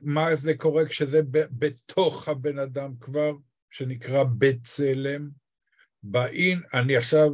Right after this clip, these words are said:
אשלב את מה שלמדנו ולא הוקלט לצערי, עם מה שלומדים עכשיו. באים במידה אחד ובזמן אחד. זאת אומרת שגידול האורות וגילוי הכלים, גידול הצורה וגידול החומר, באים במידה אחד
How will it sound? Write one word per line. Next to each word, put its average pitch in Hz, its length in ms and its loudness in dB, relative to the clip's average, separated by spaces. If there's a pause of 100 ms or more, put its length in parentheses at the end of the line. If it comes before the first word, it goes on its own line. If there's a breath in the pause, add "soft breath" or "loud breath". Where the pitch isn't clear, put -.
(500)
אשלב 131 480 0
את 120 160 -4
מה 131 160 -4
שלמדנו 120 600 -2
ולא 113 220 0
הוקלט 113 500 -4
לצערי, 113 720 -2 (680)
עם 110 240 -8
מה 107 140 -4
שלומדים 98 540 -2
עכשיו. 87 320 -8
באים 165 480 4
במידה 170 600 4
אחד 175 380 2
ובזמן 120 540 -2
אחד. 92 300 -12 (920)
זאת 123 180 0
אומרת 151 280 2
שגידול 151 680 -2
האורות 139 560 4
וגילוי 135 560 -2
הכלים, 123 640 -2
גידול 123 420 -4
הצורה 123 600 -2
וגידול 113 480 -4
החומר, 151 440 0
באים 135 500 0
במידה 131 540 -2
אחד 147 260 -2